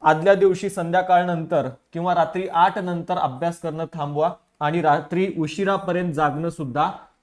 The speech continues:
तुम्हाला आज टाळायचं आहे. ओके, मुळात जर आपण बघितलं तर परीक्षेच्या आदल्या दिवशी तुमचं डोकं थोडंसं शांत ठेवा, किंवा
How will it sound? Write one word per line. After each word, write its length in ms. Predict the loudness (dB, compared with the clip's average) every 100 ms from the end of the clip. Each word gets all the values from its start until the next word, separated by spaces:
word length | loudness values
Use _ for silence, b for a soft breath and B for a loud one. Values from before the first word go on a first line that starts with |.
| -10
तुम्हाला 340 | -4 -2 -2 -2
आज 200 | -2 -4 -6 0
टाळायचं 440 | 2 2 0 -4
आहे. 280 | -6 -8 -20 _ -14
ओके, 460 | -4 -2 -4 -10 _ -4
मुळात 220 | 4 4
जर 160 | 4 2
आपण 220 | 0 2
बघितलं 360 | 2 2 0 0
तर 80 | -2
परीक्षेच्या 840 | -2 -2 -2 -4 -6 0 2 2 0 -18 _ -6
आदल्या 340 | -6 0 2 4
दिवशी 600 | 4 2 0 -2 -2 -14 _ -6
तुमचं 340 | -6 -2 0
डोकं 240 | 0 0 -2
थोडंसं 320 | -2 -2 -4 -6
शांत 380 | -2 -2 0
ठेवा, 380 | -2 0 0 0 -4 _ _ _ _ -20 -4
किंवा 340 | -2 0 0